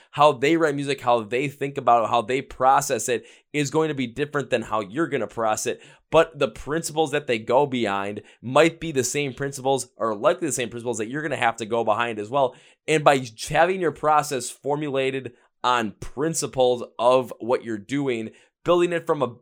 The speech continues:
from a base of a guitar part or from a foundation of that bass, foundation from a drum pattern, foundation from a vocal melody or a s-, or a lyric, building off of that foundation allows you to try so many different things while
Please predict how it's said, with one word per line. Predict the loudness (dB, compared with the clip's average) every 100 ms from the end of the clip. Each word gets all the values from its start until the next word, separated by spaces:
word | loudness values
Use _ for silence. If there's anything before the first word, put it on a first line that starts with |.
| _
from | -6
a | -6
base | 2 4 4 -2 -10 _ _ _
of | 4 4 4 2 -2 -10 _ _
a | -8
guitar | -6 -2 4 4
part | 2 -2 -4 -2
or | 0 2 0
from | -4 -6
a |
foundation | 0 2 2 0 -4 -6 -8 0
of | 2
that | 2 -2 -2
bass, | -8 -6
foundation | -6 -4 -4 -6 -6
from | -4 -4
a |
drum | -6 -4 -4 -2
pattern, | -4 -4 -6 _ _
foundation | 0 0 -2 -6
from | -6 -6
a |
vocal | -4 0 0 -2 -6 -4
melody | -2 0 0 -4
or | -2 0 -2
a |
s-, | -4 -10 -4
or | -2
a | -2
lyric, | -2 -2 -4 -8 _ _ _ 0
building | 4 6
off | 6 4
of | 2
that | 0 2
foundation | 2 2 0 -2 -2 -4
allows | -2 -2 -2
you | -4
to | -6
try | -4 -4
so | -2 -4
many | -2 -4
different | -6 -6 -8
things | -4 -2 -2 -4 -14 -8
while | 2 4